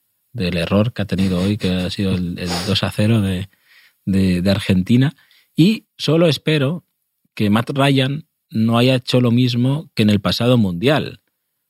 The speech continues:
porque, eh, Matt Ryan, que por cierto ha jugado en la Liga Española con el Valencia, con la Real Sociedad,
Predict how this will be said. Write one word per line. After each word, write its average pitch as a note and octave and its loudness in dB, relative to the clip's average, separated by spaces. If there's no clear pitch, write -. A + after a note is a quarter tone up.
porque, D3 0
eh, F#2+ -2
Matt F#2 -2
Ryan, A#2 0
que G2 -4
por E2 -6
cierto G2 0
ha E2 -6
jugado F2 0
en F2 0
la E2+ 2
Liga F2 0
Española A2+ 0
con A#2 -2
el F#2+ -2
Valencia, G#2 0
con G2 -4
la E2+ -2
Real F#2 0
Sociedad, G2 0